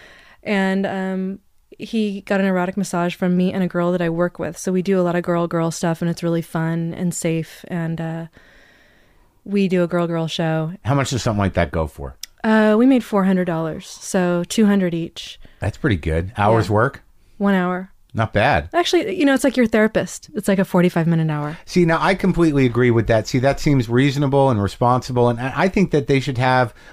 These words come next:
Speaker 2: like, in the workplace, I think they should have someone like you come and say, like, "Look, if anybody is stressing out today or, or is angry, um, Antonia is here. She'll be in this, in the break room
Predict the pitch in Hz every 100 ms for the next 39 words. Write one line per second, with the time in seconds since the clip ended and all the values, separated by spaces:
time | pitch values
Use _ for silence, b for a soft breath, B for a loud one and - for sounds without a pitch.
0 | B 135 - - 151 143 156 220 - 113
1 | 80 - - 110 120 120 104 110 117 104
2 | 117 120 113 104 107 104 110 98 98 98
3 | B B B 110 107 135 120 120 160 143
4 | 131 - 151 165 160 156 156 151 147 -
5 | b b - 127 120 - - 156 156 175
6 | 147 147 143 160 131 135 135 131 131 131
7 | b b b 117 117 120 120 113 120 120
8 | 117 98 - 131 147 143 135 139 135 131
9 | 131 131 - 123 117 117 117 127 131 147
10 | 156 156 156 147 - 156 156 156 - 127
11 | 127 135 147 147 147 143 - 147 147 131
12 | 143 143 143 143 135 131 135